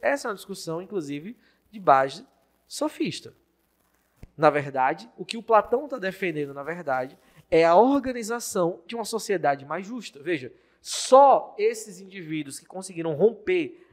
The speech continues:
a barreira da caverna, ou seja, do mundo ilusório para o mundo real, seriam capazes de buscar o que nós chamamos de bem comum.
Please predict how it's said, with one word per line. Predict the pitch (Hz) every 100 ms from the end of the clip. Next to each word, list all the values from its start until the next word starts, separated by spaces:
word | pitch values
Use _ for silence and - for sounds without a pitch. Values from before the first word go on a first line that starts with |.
| _
a | 160
barreira | 160 175 156 151 131 127
da | 139
caverna, | - 175 160 151 165 294 - _ _ _ _
ou | 160
seja, | 156 151 139
do | 147
mundo | 147 147 139
ilusório | 160 160 135 139 123
para | 120 151 131
o |
mundo | 123 120
real, | 123 165 143 170 - _
seriam | - 233 208 226
capazes | 233 226 185 196 190
de |
buscar | 190 214 - 175 170 190 - _ _ _ _ 233
o |
que | -
nós | 175 160
chamamos | 196 190 147 139 180 - _ _ _ _ _ _ _ _ _ _ _ _ _ _ _
de | 170 160
bem | 123
comum. | - 208 254 123